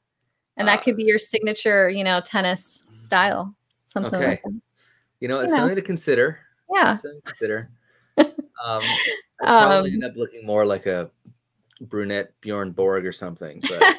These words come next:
Speaker 1: <laughs>
Speaker 2: you know, you never know.
Speaker 1: It would be entertaining either way. Um, so then let's talk about something else that you are really into and passionate about, which is your drum company.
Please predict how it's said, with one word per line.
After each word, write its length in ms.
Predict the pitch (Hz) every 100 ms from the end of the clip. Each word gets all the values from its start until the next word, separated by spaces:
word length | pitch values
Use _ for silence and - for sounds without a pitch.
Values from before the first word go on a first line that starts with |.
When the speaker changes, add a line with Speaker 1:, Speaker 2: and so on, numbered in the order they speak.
| -
Speaker 1:
<laughs> 340 | 302 311 -
Speaker 2:
you 100 | -
know, 60 | 302
you 120 | 185
never 240 | 107 107 101
know. 240 | 92 90 _ - - _ _ _ - - - - _ _ _ _ - - - 539 403
Speaker 1:
It 60 | 254
would 120 | 285
be 120 | 294
entertaining 600 | 285 277 262 208 170 160
either 260 | 180 185 175
way. 300 | 165 165 214 - - - - -
Um, 560 | 208 190 185 185 - - - 285
so 560 | - 302 285 269 - - -
then 220 | 302 285
let's 220 | 285 - 415
talk 180 | 359
about 240 | 359 359 339
something 260 | 330 277
else 320 | 214 214 254 -
that 300 | 233 202 226
you 320 | 202 208 202
are 440 | 196 190 185 185
really 320 | 196 190 180 165
into 360 | 180 - 185
and 120 | 175
passionate 480 | 208 175 180 196 175
about, 320 | 165 185 170
which 220 | 190 202 -
is 500 | 190 190 196 202 -
your 180 | 220 233
drum 400 | 226 226 254 370
company. 760 | - 180 160 165 139 - -